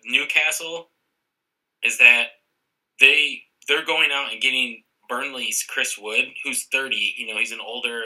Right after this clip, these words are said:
I think he's either from New Zealand or Australia. I can't remember. But, uh, Chris Wood is older, but if you look at Burnley, Burnley doesn't score goals, like, ever. They don't score. And for them to take, for Newcastle, who is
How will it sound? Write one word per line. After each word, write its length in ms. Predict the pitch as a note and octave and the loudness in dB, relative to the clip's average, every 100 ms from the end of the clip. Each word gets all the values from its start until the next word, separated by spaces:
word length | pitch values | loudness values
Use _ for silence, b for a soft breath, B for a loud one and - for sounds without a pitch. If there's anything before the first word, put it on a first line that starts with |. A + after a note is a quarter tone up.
| A2 | -6
I 40 | - | -2
think 160 | C3 | -2
he's 260 | B2+ G#2+ - | -2 -8 -8
either 220 | B2 A2+ G#2+ | -6 -6 -8
from 200 | B2 A2+ | -14 -12
New 80 | |
Zealand 360 | G#2+ A2 A#2+ B2 | -10 -10 -8 -10
or 60 | G#2+ | -8
Australia. 460 | - - B2 C#3 | -10 -8 -6 -8
I 40 | - | -10
can't 220 | - A#2+ | -10 -10
remember. 440 | A2 G#2+ C#3 C#3+ _ _ _ _ - | -10 -10 -8 -10 _ _ _ _ -8
But, 140 | C3 | -2
uh, 140 | C3 B2 - | -2 -2 -2
Chris 300 | F#3 F3+ D3+ | -2 -2 -4
Wood 140 | E3 | -4
is 120 | G3 | -4
older, 380 | - A2+ C3 F#3 F#3+ - _ _ _ _ | -6 -8 0 0 0 -8 _ _ _ _
but 220 | C#3+ C3 B2 _ _ _ | -2 -2 -2 _ _ _
if 160 | - - | -2 2
you 180 | F3+ F#3 | 2 4
look 180 | F#3 - | 2 2
at 120 | - | 0
Burnley, 380 | C3 D#3 D#3+ D#3 | -4 -4 -8 -6
Burnley 320 | C3 F#3+ G3 | -4 -4 -4
doesn't 300 | C#3+ D#3 D3+ | 0 -2 -2
score 280 | - C#3+ C3 | -6 -6 -8
goals, 460 | A#2 B2 G2+ - - | -6 -6 -4 -8 -6
like, 200 | G#2+ - - | -6 -8 -4
ever. 320 | D3+ D3+ - - B B _ | -4 -4 -6 -10 B B _
They 100 | B2+ | 0
don't 220 | C3 C#3+ | 0 0
score. 320 | - - C3 A2+ - _ _ - | -6 -6 -8 -8 -14 _ _ 0
And 480 | B2+ B2 A#2+ A#2 A2+ | 2 4 2 -4 -10
for 180 | - C3 | -4 -4
them 280 | C3 C3+ E3 | 2 0 0
to 80 | C#3 | -4
take, 540 | - C3 C3 - - _ _ _ _ _ - | 2 10 10 8 -2 _ _ _ _ _ -4
for 180 | C#3+ B2 | -2 2
Newcastle, 800 | C#3 E3 E3 D#3 - D#3 C#3 B2+ | 0 6 8 8 6 -2 -8 -6
who 180 | D3 C3+ | -6 -2
is 320 | C3+ B2+ - | -2 -2 -6